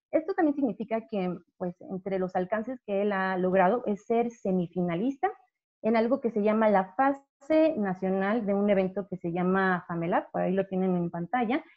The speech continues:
en el dos mil diecisiete. Y bueno, ¿qué es esto de famelab?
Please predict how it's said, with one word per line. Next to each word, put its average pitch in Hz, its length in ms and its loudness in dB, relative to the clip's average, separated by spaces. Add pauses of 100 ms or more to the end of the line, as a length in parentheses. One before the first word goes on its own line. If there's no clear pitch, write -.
(200)
en 196 160 4
el 185 100 4
dos 190 120 4
mil 214 160 2
diecisiete. 254 400 0
Y 254 40 4
bueno, 220 200 2
¿qué 269 80 4
es 262 60 0
esto 269 180 -4
de 277 120 4
famelab? 185 480 0